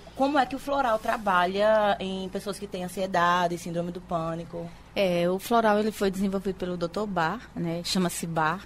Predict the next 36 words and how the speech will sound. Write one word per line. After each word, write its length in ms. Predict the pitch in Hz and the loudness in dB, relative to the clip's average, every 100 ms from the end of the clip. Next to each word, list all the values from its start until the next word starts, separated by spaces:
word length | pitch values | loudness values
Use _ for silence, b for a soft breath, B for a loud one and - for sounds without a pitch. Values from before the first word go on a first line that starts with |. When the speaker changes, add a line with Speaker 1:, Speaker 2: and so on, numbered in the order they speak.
| - | -12
Speaker 2:
o 140 | 165 147 | -12 2
pai 180 | 175 170 | 4 6
dos 160 | 170 | 2
florais, 640 | - 175 160 156 165 226 180 | -2 -2 -2 -2 -4 -4 -6
né? 320 | 170 180 170 | -4 -6 -8
É 60 | 156 | -6
um 80 | 160 | -2
médico 460 | 165 165 165 - | 0 0 -2 -4
inglês, 500 | 165 160 156 233 - - | -2 0 -2 -2 -6 -6
porque 960 | 196 208 220 - 208 190 202 220 233 - | -6 -4 -8 -2 2 2 2 0 -2 -2
ele 540 | 190 185 196 202 208 202 | 0 0 0 -2 -2 0
vai 360 | 185 185 196 | 4 6 6
pesquisar 840 | 208 208 - 214 196 202 220 240 226 | 4 0 0 0 4 6 6 4 2
de 100 | 220 | 2
acordo 400 | 220 220 220 233 | 4 4 4 2
com 220 | 233 233 | 0 4
o 40 | |
adoecimento 640 | 233 226 233 - 226 220 262 | 4 4 0 0 -2 -2 -2
dele. 200 | 240 208 | 0 2
Ele 120 | 202 | 2
adoece, 640 | 196 214 214 214 240 - | 2 4 6 6 4 0
ele 260 | 240 196 190 | 0 0 -2
tem 280 | 185 180 180 | 0 -2 0
câncer, 520 | 202 202 254 - 196 | 0 2 -2 -2 -4
né? 300 | 185 190 208 | -2 -2 -2
E 120 | 190 | -2
ele 200 | 180 180 | 0 0
achava 380 | 180 185 175 180 | 0 0 -2 -4
que 100 | - | -8
poderia 640 | 190 180 180 185 214 208 - - | -6 -4 -4 -2 -4 -6 -10 -8
encontrar 440 | 170 180 170 170 | -4 -2 0 0
a 40 | 165 | 0
cura 260 | 190 185 | -4 -6
pra 160 | 170 160 | -6 -8
esse 220 | 156 208 | -10 -12
câncer. 500 | - 208 214 - | -8 -6 -6 -8